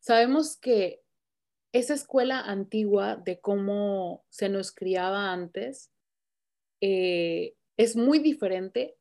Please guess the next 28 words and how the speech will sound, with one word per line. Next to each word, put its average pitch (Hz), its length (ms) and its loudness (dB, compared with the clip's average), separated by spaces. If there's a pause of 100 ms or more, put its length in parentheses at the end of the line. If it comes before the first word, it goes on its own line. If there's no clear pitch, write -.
(140)
a - 180 -8
cómo 214 260 0
se 214 100 -4
están 170 260 -8
criando 170 640 -8 (180)
a 170 80 -8
los 165 220 -4
niños 160 360 -6
de 151 100 -8
ahora. 151 380 -8 (460)
Ahora 190 280 2
tenemos 180 400 -2
el 185 120 -4
modelo 175 560 0
de, 175 500 -4
eh, 156 200 -2
la 175 140 -6
crianza 170 420 -4
respetuosa, 160 760 -8
¿no? 151 240 -18 (340)
Desde 170 600 -2
cómo 233 340 2
el 240 100 2
adulto 208 440 -2
tiene 214 240 -2
que 208 100 -8
ser 175 240 -6
consciente 202 920 -2